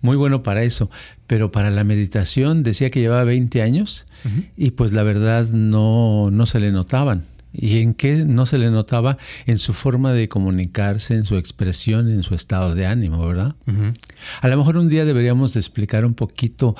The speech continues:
Speaker 1: cómo sabe uno si realmente está meditando cuando dice que está meditando y
Speaker 2: <laughs>
Speaker 1: cuando no está meditando, cuando, y cuando está uno meditando, cuando uno está diciendo que está meditando.
Speaker 2: Claro. No, y eso es importante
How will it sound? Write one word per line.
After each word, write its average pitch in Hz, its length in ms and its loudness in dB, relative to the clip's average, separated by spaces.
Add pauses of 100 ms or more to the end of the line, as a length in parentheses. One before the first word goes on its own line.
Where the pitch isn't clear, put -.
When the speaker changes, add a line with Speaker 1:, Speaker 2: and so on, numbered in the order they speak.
(680)
Speaker 1:
cómo 147 300 2
sabe 135 380 0
uno 131 220 2
si 120 160 0
realmente 117 680 2
está 120 240 -2
meditando 113 720 0
cuando 104 340 2
dice 117 320 0
que - 80 -2
está 110 200 -2
meditando 123 680 0 (340)
y 123 100 0
Speaker 2:
<laughs> 143 40 -6
Speaker 1:
cuando 151 400 2
no 143 140 2
está 127 240 0
meditando, 123 680 0 (360)
cuando, 104 600 0
y 151 120 2
cuando 139 280 2
está 135 260 0
uno 180 280 2
meditando, 123 560 0
cuando 95 260 0
uno 143 300 2
está 117 180 -2
diciendo 104 440 0
que - 60 -14
está - 160 -6
meditando. 95 640 -4 (240)
Speaker 2:
Claro. 98 400 -4 (440)
No, 180 100 0
y 123 160 0
eso 143 340 -2
es - 460 -8
importante 120 1040 -4